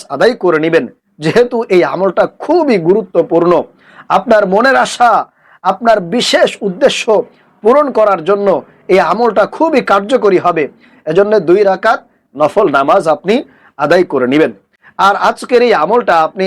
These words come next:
এশারের পর থেকে ফজরের আগ পর্যন্ত এই সময়ের মধ্যে আপনি যখন ইচ্ছা তখনই করতে পারেন।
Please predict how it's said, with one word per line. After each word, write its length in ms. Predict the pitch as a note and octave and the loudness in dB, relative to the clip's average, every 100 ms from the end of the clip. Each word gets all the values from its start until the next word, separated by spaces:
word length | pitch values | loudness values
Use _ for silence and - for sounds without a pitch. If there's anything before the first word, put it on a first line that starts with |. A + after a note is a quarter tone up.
| F#3+ | -2
এশারের 540 | E3+ - A3+ B3 A#3 F#3 | -2 0 2 2 0 -2
পর 160 | F3 D#3 | -4 -4
থেকে 280 | - G#3 A3 A#3+ - _ _ - | -2 0 2 0 -6 _ _ -2
ফজরের 500 | E3+ D#3+ C4 B3+ A3 - | 0 2 2 2 0 -2
আগ 160 | E3 - | -4 -4
পর্যন্ত 500 | G3+ F#3 D#3 F3+ D#3 D#3 A#2+ _ _ - | -4 -2 0 -2 0 -4 -4 _ _ -2
এই 160 | B3 C#4 | 0 0
সময়ের 420 | A3 G#3+ F#3 D#3 | 0 0 0 0
মধ্যে 340 | D#3+ D3 G3+ A#3 - _ - | -2 -2 -2 -2 -6 _ -4
আপনি 300 | F#3 G#3 G#3 | -4 0 0
যখন 380 | E3+ F#3+ - D#4+ | 2 0 0 0
ইচ্ছা 320 | A#3+ - F#3 E3 - _ _ | -2 -4 -2 -2 -2 _ _
তখনই 360 | E3 - A3+ F#3 | -4 0 0 0
করতে 260 | C#3+ - B2+ | -2 -4 -2
পারেন। 280 | D#3 D3+ | 0 0